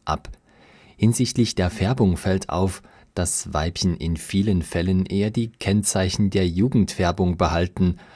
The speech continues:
also den Aalstrich auf der Rückenmitte, die scharfe Farbgrenze an den Flanken und die dunkle Unterseite.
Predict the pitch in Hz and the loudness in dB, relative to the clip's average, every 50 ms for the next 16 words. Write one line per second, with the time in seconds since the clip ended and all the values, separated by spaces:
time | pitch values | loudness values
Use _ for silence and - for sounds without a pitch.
0 | - - - _ _ - 104 113 120 113 - 117 110 101 - - - 67 87 98 | -20 -20 -20 _ _ -6 -4 -2 -2 0 0 0 0 0 -2 -4 -4 -2 0 0
1 | 101 95 - - - - 78 76 - - - - - 73 73 - - 90 80 80 | 0 -2 -4 -6 -6 -4 -4 -4 -4 -6 -8 -6 -4 -4 -4 -4 -2 -2 -2 -2
2 | 76 - 87 82 - 87 82 78 85 85 - - 98 92 87 - - - - - | -2 -2 -4 -2 -2 -2 0 0 -2 0 0 2 2 2 2 -2 -6 -16 -20 -20
3 | _ _ _ - - 71 71 71 67 - - - 71 73 87 - - 87 - - | _ _ _ -10 -6 -4 -4 -4 -4 -4 -4 -4 -2 -4 -4 -4 -6 -6 -4 -4
4 | 80 92 101 - - - 98 92 95 92 - - - - 90 85 - 87 85 - | -4 -4 -4 -6 -4 -2 0 0 2 0 0 -2 -2 -2 0 0 0 0 -2 -2
5 | - - 78 78 90 214 - - 160 160 156 151 - - 123 123 123 - - - | -4 -4 -2 -2 -2 -4 -2 0 0 0 0 -2 -4 -2 -2 -2 -2 -2 -6 -4
6 | - 113 110 107 - 95 80 78 - - - 110 110 - 104 98 101 - 101 95 | -2 -2 -2 -2 -2 -2 -2 -2 -2 -2 0 -2 0 2 2 2 2 2 0 0
7 | 90 87 73 73 71 - 76 62 - | 0 0 0 -2 -2 -2 -4 -6 -6